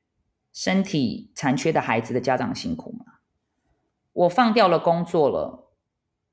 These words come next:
看起来好像舍弃了某一部分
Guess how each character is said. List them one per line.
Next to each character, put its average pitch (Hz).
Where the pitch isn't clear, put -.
看 220
起 202
来 131
好 127
像 139
舍 151
弃 190
了 160
某 131
一 135
部 165
分 151